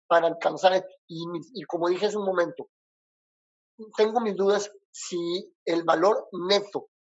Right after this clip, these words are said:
es mayor o, es decir, si el beneficio es mayor que el costo. Yo creo que en estos temas energéticos el costo para el país es mucho más que el beneficio que pudiéramos obtener en algún momento.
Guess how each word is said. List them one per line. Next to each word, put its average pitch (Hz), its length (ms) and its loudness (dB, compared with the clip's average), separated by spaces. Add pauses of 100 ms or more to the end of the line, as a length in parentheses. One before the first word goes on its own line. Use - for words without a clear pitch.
(240)
es 175 320 -2
mayor 156 480 4 (720)
o, 196 300 8
es 160 160 4
decir, 160 340 -2
si 175 220 -4
el 175 140 2
beneficio 202 720 -4 (280)
es 170 100 -4
mayor 175 400 4 (200)
que 147 80 -2
el 139 100 0
costo. - 400 -4 (160)
Yo 180 180 0
creo 180 380 0 (160)
que 147 80 -6
en 156 80 -4
estos - 180 -8
temas 185 240 0
energéticos 180 680 -6 (300)
el 147 220 -2
costo 175 400 -2
para 151 160 2
el 147 80 -8
país 160 380 -4 (240)
es 156 80 -6
mucho 156 280 -8
más 147 200 -4
que 151 80 -4
el 139 60 -4
beneficio 143 540 -4 (240)
que 156 120 0
pudiéramos 156 500 0
obtener 143 440 -4 (260)
en 143 120 2
algún 135 240 0
momento. 123 320 -4